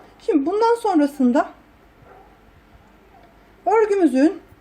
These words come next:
ilk başlangıcındaki işlemleri tekrarlamamız gerekiyor. İlk başta lastik kurarak devam etmiştik. Aynı şekilde devam etmemiz gerekiyor.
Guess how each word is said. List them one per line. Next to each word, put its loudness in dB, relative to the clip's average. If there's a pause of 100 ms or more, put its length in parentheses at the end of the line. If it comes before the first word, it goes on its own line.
ilk -8
başlangıcındaki -2 (360)
işlemleri 0 (260)
tekrarlamamız -2
gerekiyor. -6 (1500)
İlk -8
başta -2 (720)
lastik -4 (340)
kurarak -4
devam -2
etmiştik. -8 (380)
Aynı 0
şekilde -6 (440)
devam 0
etmemiz -8
gerekiyor. -14